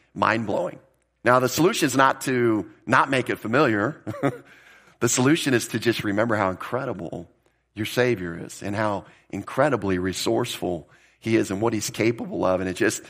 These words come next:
uh, it ought to increase our awe for the Savior. Now, one of the things that's really cool about Jesus is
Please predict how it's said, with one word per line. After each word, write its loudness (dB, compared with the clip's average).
uh, 2
it 4
ought 6
to 2
increase -2
our 2
awe 2
for 0
the -2
Savior. 2
Now, 2
one 4
of 2
the 2
things 2
that's 0
really 2
cool -2
about 2
Jesus -2
is 4